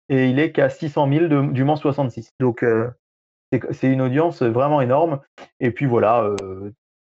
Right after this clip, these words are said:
T F X, le Paris, cinq cent cinquante-cinq mille. Transformers Last Night, cinq cent cinquante mille. Ça a vraiment bien marché, cette saga Transformers. Ça va te faire plaisir,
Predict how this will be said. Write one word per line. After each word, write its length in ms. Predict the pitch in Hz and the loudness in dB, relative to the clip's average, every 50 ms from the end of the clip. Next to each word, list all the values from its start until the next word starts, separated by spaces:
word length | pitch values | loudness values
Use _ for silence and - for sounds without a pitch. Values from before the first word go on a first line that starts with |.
| _ _ - | _ _ -2
T 120 | - 117 113 | 0 0 0
F 120 | 113 - | 0 -2
X, 240 | 117 117 - - - | -10 -12 -10 -6 -4
le 100 | 117 107 | -2 -2
Paris, 280 | - 107 95 110 117 | -2 -2 -2 -2 -2
cinq 120 | 110 - 113 | -2 -4 -4
cent 140 | - 120 110 | -4 -4 -4
cinquante-cinq 580 | - 110 - 117 107 101 - 107 101 - - | -4 -4 -4 -4 -6 -6 -6 -8 -8 -6 -2
mille. 300 | 139 143 160 170 170 165 - _ _ _ | 0 2 4 4 2 0 -2 _ _ _
Transformers 640 | - 170 151 143 - 156 143 147 151 143 139 139 - | -2 -2 -2 -2 0 -2 0 0 0 -2 -2 -4 -2
Last 260 | 135 143 143 139 139 151 | 0 0 0 0 0 0
Night, 240 | 151 147 139 143 | 0 0 0 -2
cinq 160 | - - 185 175 | -4 -4 -2 -2
cent 160 | - 175 160 | 0 -2 -2
cinquante 340 | - 160 139 - 135 - - | 0 -2 -2 -2 -4 -4 -4
mille. 220 | 127 139 151 143 | -4 -4 -4 -4
Ça 160 | - 131 107 | -2 0 0
a 40 | 107 | 0
vraiment 380 | 113 117 123 151 170 175 170 165 | 0 0 0 0 2 2 2 2
bien 140 | 160 156 | 2 2
marché, 260 | 147 143 139 - 143 135 | 2 0 -2 -4 -6 -4
cette 160 | - 120 - | -4 -4 -2
saga 220 | - 120 127 120 | 0 0 0 0
Transformers. 560 | 117 - 123 120 - - 120 123 120 120 117 117 - _ _ _ _ _ - - | -2 -2 -6 -4 -4 -4 -4 -2 -2 -4 -4 -6 -12 _ _ _ _ _ -2 0
Ça 60 | 120 | 2
va 160 | 123 123 120 | 4 2 2
te 200 | 120 - - 151 | 2 2 0 0
faire 260 | 147 - 151 139 - | 2 2 0 -2 -2
plaisir, 440 | - 139 139 127 123 135 139 131 117 | -2 -2 -2 -2 0 0 0 0 -2